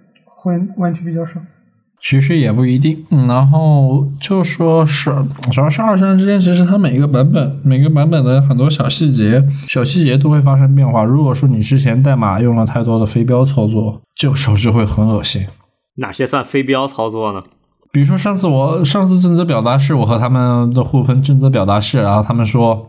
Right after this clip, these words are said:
Speaker 2: 然后我，我就直接用那个R E，R E点find，R E点，然后我不需要预编译正则表达式。他的理由就是说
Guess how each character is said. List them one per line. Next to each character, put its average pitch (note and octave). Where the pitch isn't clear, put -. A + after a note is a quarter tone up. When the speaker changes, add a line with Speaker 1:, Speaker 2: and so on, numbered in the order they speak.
Speaker 2:
然 A#2
后 B2
我， A2+
我 A#2+
就 C#3
直 B2
接 C3+
用 B2
那 B2
个 A#2
R A#2
E，R C3+
E C3+
点 A2+
find，R A2
E A#2+
点， A2
然 A2+
后 A#2
我 G#2+
不 -
需 -
要 C3
预 C#3+
编 A#2+
译 A2+
正 A2
则 G#2+
表 G2
达 F2+
式。 G#2
他 A#2+
的 A#2+
理 A2
由 G2
就 A2
是 -
说 G#2+